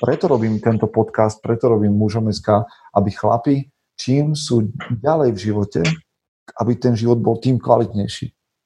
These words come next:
Že tak kto sa chce dostať do veku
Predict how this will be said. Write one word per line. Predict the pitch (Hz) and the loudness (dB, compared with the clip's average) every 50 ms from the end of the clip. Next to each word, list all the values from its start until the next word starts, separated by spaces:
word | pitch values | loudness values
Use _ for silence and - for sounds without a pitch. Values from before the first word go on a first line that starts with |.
| _ _ _ _ - | _ _ _ _ -10
Že | 107 - 110 107 - _ | -4 -2 -2 -2 -2 _
tak | _ - 98 - - | _ -6 -6 -6 -10
kto | - - 165 | -2 -2 -2
sa | 175 - - 170 - | -2 0 0 -2 -2
chce | - - 113 | 0 0 2
dostať | 107 104 101 - - 101 95 | 2 2 0 0 -2 -2 0
do | 101 104 | 0 2
veku | 95 107 104 - - 113 110 104 | 2 2 0 0 -2 -2 -2 -2